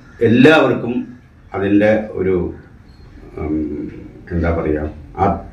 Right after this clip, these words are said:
സൗകര്യം ലഭിക്കുകയുണ്ടായി. അപ്പൊ ജീവിതത്തില് ഞാൻ ഇത് പറഞ്ഞ അനുമോദനം വർഷങ്ങൾക്ക് ശേഷമാണ് ഞാൻ, ഉം, മമ്മൂട്ടിയെ WhatsApp വഴി അദ്ദേഹത്തിൻ്റെ,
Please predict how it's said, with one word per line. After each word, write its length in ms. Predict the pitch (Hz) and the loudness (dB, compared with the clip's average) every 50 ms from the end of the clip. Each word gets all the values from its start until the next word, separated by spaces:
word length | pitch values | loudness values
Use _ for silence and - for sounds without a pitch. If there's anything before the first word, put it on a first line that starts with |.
| - - - - - - - - - - - - - - - - - - - - - - - - - - - - - - - - - - | -20 -20 -20 -20 -20 -20 -20 -20 -20 -20 -20 -20 -20 -20 -20 -20 -20 -20 -20 -20 -20 -20 -20 -20 -20 -20 -20 -20 -20 -20 -20 -16 -6 2
സൗകര്യം 640 | 107 107 107 107 110 117 104 101 - - - - - - - - - - - - - - - - - - - | 4 6 8 8 8 8 6 6 4 2 -4 -10 -14 -20 -20 -20 -20 -20 -20 -20 -20 -20 -20 -20 -16 -6 -2
ലഭിക്കുകയുണ്ടായി. 640 | 95 90 87 82 - 90 - - 71 71 71 - - - - - - - - - - - - - - - - - - | -2 0 0 0 0 -2 -2 -2 -2 -8 -10 -12 -16 -18 -20 -20 -20 -20 -20 -20 -20 -20 -20 -20 -20 -20 -12 -2 2
അപ്പൊ 140 | 131 143 175 | 4 6 6
ജീവിതത്തില് 920 | - 113 139 156 156 151 170 170 - - - 180 151 117 107 110 - - - - - - - | 6 6 6 8 10 10 8 8 6 6 6 6 6 6 6 6 4 2 -2 -6 -12 -10 -2
ഞാൻ 240 | 127 139 156 170 | 2 4 6 6
ഇത് 160 | 175 165 160 - | 6 6 6 6
പറഞ്ഞ 260 | 160 165 160 156 156 | 6 6 6 6 4
അനുമോദനം 800 | 165 156 143 151 151 156 156 160 160 156 160 170 180 165 - - | 4 6 8 8 10 10 8 8 6 6 6 4 4 2 0 -4
വർഷങ്ങൾക്ക് 640 | - 151 151 - - 170 160 170 175 170 165 170 - | -2 -2 0 2 4 6 8 8 8 6 4 2 0
ശേഷമാണ് 840 | - 139 123 120 - 135 131 135 131 123 123 139 151 - - - - 117 | 2 0 0 0 0 -2 0 2 2 2 2 2 0 0 -2 -4 -4 -2
ഞാൻ, 420 | 120 120 120 120 123 123 - - - - - - - - - - - - | 0 2 2 2 2 0 -4 -8 -12 -18 -20 -20 -20 -20 -20 -20 -14 -12
ഉം, 280 | - - - - - - - - - - - - - - | -10 -10 -10 -10 -12 -14 -14 -14 -14 -16 -18 -18 -16 -10
മമ്മൂട്ടിയെ 680 | 92 - 104 110 113 110 98 104 104 104 101 - - - - - 92 | -6 -2 0 2 4 4 4 4 4 4 4 0 -2 -8 -12 -8 -4
WhatsApp 480 | 92 98 95 - - - 104 - - 98 | -4 -4 -4 -4 -6 -8 -8 -6 -2 0
വഴി 360 | 95 90 90 92 95 98 - - - - - - - - - | 0 2 2 2 0 0 -6 -10 -16 -18 -20 -20 -20 -16 -8
അദ്ദേഹത്തിൻ്റെ, 640 | 87 87 98 98 98 92 92 92 92 95 - - - | -2 2 2 2 4 2 2 2 2 0 0 -2 -4